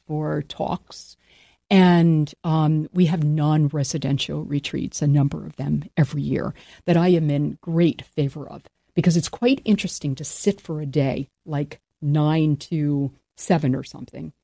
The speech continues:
and then to go home at night, go to your home, get caught up by, you know, your pillows and your partner and your this and your that,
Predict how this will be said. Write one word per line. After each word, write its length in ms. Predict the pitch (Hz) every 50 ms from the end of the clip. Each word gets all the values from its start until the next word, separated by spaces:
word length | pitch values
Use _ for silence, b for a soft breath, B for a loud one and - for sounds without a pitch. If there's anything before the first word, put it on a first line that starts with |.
| b b b b b b
and 140 | 180 180
then 100 | 196 202
to 80 | - 190
go 240 | 160 165 156 185 208
home 240 | 262 285 285 311 285
at 100 | - -
night, 360 | 220 240 294 254 - - - _ _ _ - 175
go 340 | 185 202 233 254 269 269 254
to 140 | - - 254
your 200 | 233 226 220 208
home, 420 | - - 233 240 208 - - - - _ _ _ _ - 180
get 340 | 170 214 233 262 - - -
caught 240 | - 240 233 233
up 220 | 226 214 180 - _ _
by, 320 | - 151 147 147 147 143 139 - _ _ -
you 80 | - 165
know, 100 | 165 160
your 160 | 151 147 151
pillows 640 | - - 208 190 180 156 139 147 143 139 - -
and 120 | 147 143 147
your 220 | - - 147 151
partner 540 | 147 _ - 180 170 - 151 139 135 139 139
and 120 | 139 -
your 260 | - - 143 - - 143
this 260 | - 180 - - 151
and 80 | 139
your 140 | 135 - 135
that, 360 | 139 156 147 135 - - -